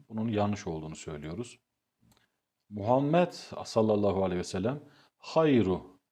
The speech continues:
Hayır en hayırlı, en iyi, halkillah, halk, yani Allah'ın yarattıklarının kâffeten, hepsinden, tümünden daha hayırlıdır, en hayırlısıdır. Tüm yaratılmışların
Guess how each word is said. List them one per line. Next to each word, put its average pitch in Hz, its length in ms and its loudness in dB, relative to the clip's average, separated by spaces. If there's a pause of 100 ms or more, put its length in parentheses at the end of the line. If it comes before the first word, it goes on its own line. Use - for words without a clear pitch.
(400)
Hayır 170 560 4
en 160 160 4
hayırlı, 95 720 0 (100)
en 151 180 -2
iyi, 98 300 -2 (680)
halkillah, 107 680 4
halk, - 480 0 (400)
yani 98 200 -6
Allah'ın 104 560 2
yarattıklarının 202 1080 -2 (420)
kâffeten, 135 920 4 (600)
hepsinden, 85 760 -4 (480)
tümünden 110 720 0 (320)
daha 110 280 4
hayırlıdır, 87 560 -2 (420)
en 120 160 -4
hayırlısıdır. 82 760 -8 (480)
Tüm 147 180 0
yaratılmışların 104 880 2